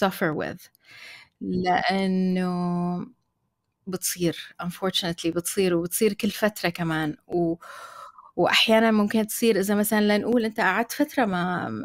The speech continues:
ما، ما اشتغلت مثلا على project، عرفت كيف؟ فمثلا أنا شخصيا بصير معي إنه بنسى إنه أنا كنت composer، <laughs> عرفت كيف؟ إنه أنا كيف، كيف، <laughs> كيف عملت هذا الشيء من قبل؟ أو كيف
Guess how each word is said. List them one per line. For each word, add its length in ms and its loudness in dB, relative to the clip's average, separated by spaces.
ما، 160 2
ما 120 4
اشتغلت 500 0
مثلا 220 -6
على 200 -2
project، 580 -10
عرفت 240 -6
كيف؟ 420 0
فمثلا 320 4
أنا 200 2
شخصيا 640 -2
بصير 300 2
معي 300 4
إنه 160 -2
بنسى 400 2
إنه 200 -4
أنا 120 -6
كنت 200 -12
composer، 600 -2
<laughs> 40 0
عرفت 240 4
كيف؟ 260 2
إنه 200 2
أنا 320 -2
كيف، 140 -2
كيف، 160 2
<laughs> 840 2
كيف 240 2
عملت 420 4
هذا 240 4
الشيء 260 2
من 160 4
قبل؟ 300 4
أو 140 4
كيف 140 0